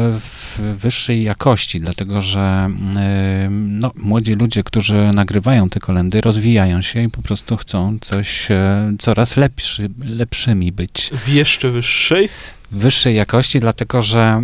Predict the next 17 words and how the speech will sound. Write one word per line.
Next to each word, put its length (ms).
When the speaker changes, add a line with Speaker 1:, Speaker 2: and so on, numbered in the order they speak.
Speaker 1:
poprzednio, 600
e, 360
instrumentację 1120
zrobił, 760
e, 400
aranżer, 640
e, 360
kompozytor 760
Marcin 340
Kuczewski, 680
który, 400
mm, 720
no, 100
zrobił 240
to 120
w 40
komputerze. 640